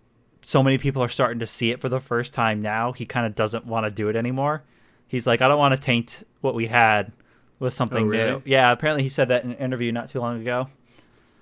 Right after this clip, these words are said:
Speaker 2: You mean Zoomers are, like, some Zoomers are just getting around to watching the, uh, the T V show for the first time?
Speaker 1: Apparently.
Speaker 2: That's crazy.
Speaker 1: So it's, it's
Speaker 2: That's good for them, though. They're, they're, they're getting the, uh, the first ever,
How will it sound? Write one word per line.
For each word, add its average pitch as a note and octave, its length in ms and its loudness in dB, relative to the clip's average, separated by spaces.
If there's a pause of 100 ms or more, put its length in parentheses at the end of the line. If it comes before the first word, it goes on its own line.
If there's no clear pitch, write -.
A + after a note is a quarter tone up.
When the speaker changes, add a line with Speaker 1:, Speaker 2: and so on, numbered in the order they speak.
(260)
Speaker 2:
You C3+ 60 -2
mean C#3 160 4
Zoomers C3 540 2
are, B2+ 80 2
like, A#2+ 260 -2
some C3 280 -2
Zoomers A#2+ 500 -4
are A2+ 40 -8
just A2+ 220 -6
getting A#2 180 -4
around A2+ 260 -2
to A2+ 60 -2
watching A2 440 -4
the, A2 220 -4
uh, G#2 340 -6
the G2+ 120 -12
T A2 200 -8
V A2 100 -6
show B2 260 -8
for B2 120 -14
the A#2+ 80 -16
first C3 260 -12
time? C#3 180 -12
Speaker 1:
Apparently. E3 720 -2 (720)
Speaker 2:
That's C3 180 -8
crazy. C3 640 -4
Speaker 1:
So C#3+ 680 4
it's, - 580 -2 (640)
it's C#3+ 100 2
Speaker 2:
That's F3 280 -2
good G3 180 6
for D#3 160 2
them, D3+ 240 4
though. A2 240 2
They're, C#3 260 2
they're, C#3+ 240 0 (180)
they're C3+ 180 -2
getting D3 360 -2
the, C#3+ 220 0
uh, B2+ 140 0
the A#2+ 120 -6
first C#3+ 380 -4
ever, B2+ 560 -4